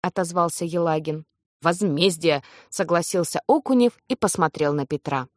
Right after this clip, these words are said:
«Вот потому-то надо ехать», произнес тот. Тот тут же набрал номер Илоны.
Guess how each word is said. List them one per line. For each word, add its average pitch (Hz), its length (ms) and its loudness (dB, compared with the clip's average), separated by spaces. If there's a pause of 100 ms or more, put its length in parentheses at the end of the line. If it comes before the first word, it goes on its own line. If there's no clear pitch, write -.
(420)
«Вот 185 220 -2
потому-то 165 640 2
надо 196 300 2
ехать», 196 540 0 (120)
произнес 156 480 -2
тот. - 320 -8 (640)
Тот 370 220 0
тут 349 240 2
же 277 120 2
набрал 226 460 6
номер 180 360 0
Илоны. 139 500 -2